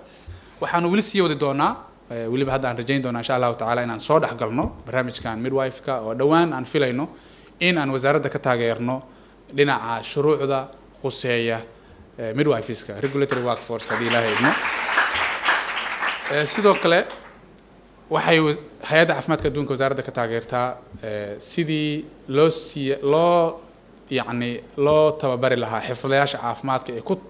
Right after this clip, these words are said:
ku ha-, ku, ku mashquulsan, ee, adeeg bixinta xarumaha caafimaadka, hadday noqoto kala dheerista ilmaha iyo hadday noqoto tayeynta adeeggaas ay bixinayaan.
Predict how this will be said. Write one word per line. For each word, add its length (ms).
ku 120
ha-, 240
ku, 180
ku 120
mashquulsan, 840
ee, 400
adeeg 420
bixinta 540
xarumaha 380
caafimaadka, 500
hadday 280
noqoto 460
kala 140
dheerista 400
ilmaha 440
iyo 140
hadday 200
noqoto 400
tayeynta 420
adeeggaas 360
ay 80
bixinayaan. 540